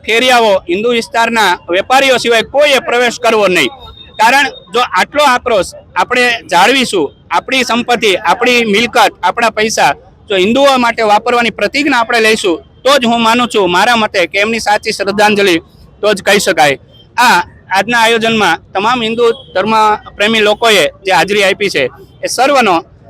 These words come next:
આંતરરાષ્ટ્રીય હિન્દુ પરિષદ તેમજ એકતા મંચ દ્વારા સર્વનો હૃદયપૂર્વક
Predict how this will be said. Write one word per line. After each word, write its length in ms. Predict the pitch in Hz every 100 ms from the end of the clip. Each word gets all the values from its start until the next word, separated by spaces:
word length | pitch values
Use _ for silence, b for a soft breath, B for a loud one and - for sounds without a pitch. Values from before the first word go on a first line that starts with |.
| -
આંતરરાષ્ટ્રીય 480 | 175 208 214 214 226
હિન્દુ 140 | 233
પરિષદ 240 | 233 233
તેમજ 440 | 233 226 262 262 160 - -
એકતા 300 | 196 - 233
મંચ 260 | 220 233 233
દ્વારા 380 | 214 202 170 165
સર્વનો 360 | - 202 233 233
હૃદયપૂર્વક 560 | 208 214 233 214 196